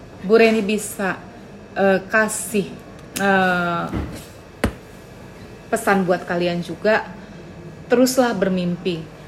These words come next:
Mimpi itulah yang membuat kalian menjadi, eh, seseorang yang hebat. Dan kalau ditanya passion or money,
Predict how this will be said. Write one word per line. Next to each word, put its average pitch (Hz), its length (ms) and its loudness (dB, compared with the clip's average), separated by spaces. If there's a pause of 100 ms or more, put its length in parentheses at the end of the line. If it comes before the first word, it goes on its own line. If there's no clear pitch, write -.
(200)
Mimpi 196 480 -2
itulah 208 360 0
yang 185 280 -2
membuat 165 380 -4
kalian 170 680 -2
menjadi, 175 800 -2 (420)
eh, 175 460 2 (680)
seseorang 202 720 0
yang 170 280 0 (280)
hebat. 170 320 0 (720)
Dan 180 320 4
kalau 175 320 4
ditanya 185 640 0 (360)
passion 240 460 4
or 220 180 2
money, 190 400 0